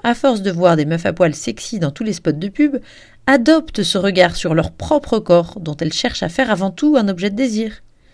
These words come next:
Pour la faire courte, c'est encore une histoire de construction. Si on voit partout des filles à poil érotisées, dans les pubs, les films, et cetera,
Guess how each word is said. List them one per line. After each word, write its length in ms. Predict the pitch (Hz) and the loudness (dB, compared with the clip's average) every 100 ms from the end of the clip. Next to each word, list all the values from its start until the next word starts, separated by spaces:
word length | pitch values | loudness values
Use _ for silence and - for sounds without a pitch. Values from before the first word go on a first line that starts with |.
| _ _ _ _ _ _ _ _ _ | _ _ _ _ _ _ _ _ _
Pour 120 | - | 2
la 80 | 185 | 4
faire 180 | 180 247 | 4 2
courte, 280 | 359 349 - _ - | 2 -2 -6 _ -16
c'est 220 | - 175 | -12 -2
encore 200 | 202 269 | 0 4
une 80 | 254 | 4
histoire 260 | 220 - | 2 -2
de 80 | 208 | -2
construction. 580 | 202 254 - 311 - 320 - - - - - | -2 -2 -2 -4 -6 -10 -14 -20 -20 -20 -12
Si 160 | - | -4
on 60 | 349 | 4
voit 160 | 277 | 6
partout 280 | 269 220 - | 6 -2 0
des 120 | 196 | -2
filles 180 | 170 202 | -2 2
à 40 | 220 | 2
poil 220 | - 214 | 2 2
érotisées, 640 | 165 170 165 175 185 233 | 2 0 -2 -4 0 0
dans 120 | 202 | 0
les 140 | 147 139 | -4 -6
pubs, 320 | - 170 170 | -6 -6 -2
les 100 | 135 | -4
films, 280 | - - 180 | -4 -4 -2
et 60 | |
cetera, 360 | 165 165 196 254 | -2 0 0 0